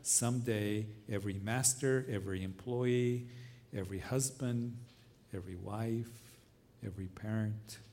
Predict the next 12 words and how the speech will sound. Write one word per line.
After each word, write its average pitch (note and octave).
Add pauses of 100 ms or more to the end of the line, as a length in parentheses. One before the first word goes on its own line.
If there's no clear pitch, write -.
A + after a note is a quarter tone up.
(1120)
Every A2
Christian A2+
will G#2
stand A2
at G#2+
the A2
Bema G#2
reward G2+
seat G2
of F#2+
Jesus F#2+
Christ. F2